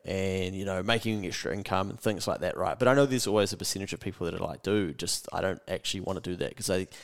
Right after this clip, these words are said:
haven't figured out yet, is it worth the time investment or what's, how am I actually going to do that and whatnot? So it's good to find out, you know, how someone's systematically and methodically gone through and gone, "How can I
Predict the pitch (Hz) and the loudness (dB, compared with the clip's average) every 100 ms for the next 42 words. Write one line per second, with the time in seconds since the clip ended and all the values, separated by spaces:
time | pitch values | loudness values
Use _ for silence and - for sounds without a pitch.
0 | - - 98 - 104 90 87 78 90 - | -12 -4 -4 -2 -2 0 -2 -2 -4 -2
1 | 104 - 95 95 - 82 - 95 90 85 | -2 0 -2 -2 -2 -6 2 2 4 -2
2 | 80 - 85 78 82 82 - - - - | -4 -2 -4 -4 0 0 -2 -12 -14 -2
3 | 92 - - 107 101 95 - 95 - 98 | 0 0 -2 4 6 6 2 -2 -2 -4
4 | 82 87 90 78 95 87 85 - - - | -2 -4 -6 -2 -2 -2 -4 -6 -18 -20
5 | - - 90 87 90 92 - 104 80 - | -14 -6 0 0 2 2 4 4 4 0
6 | - 120 - - - 104 104 - 101 98 | 4 4 2 -8 -2 0 0 0 2 4
7 | 92 92 90 90 - - _ _ _ _ | 4 2 2 2 0 -8 _ _ _ _
8 | - 92 92 95 - 104 87 87 90 - | -6 -4 2 2 4 4 2 2 0 0
9 | - - 127 - 101 90 98 - 90 85 | 0 2 2 2 0 0 0 -2 -4 -4
10 | 92 - _ _ _ - 95 92 87 - | -6 -12 _ _ _ -2 0 0 -2 4
11 | 180 185 - 92 - 92 82 - 92 90 | 4 4 0 0 4 2 2 0 2 2
12 | 78 90 87 90 92 _ _ _ - 107 | 0 -2 -2 -2 -6 _ _ _ 4 4
13 | 107 101 92 85 | 4 2 2 0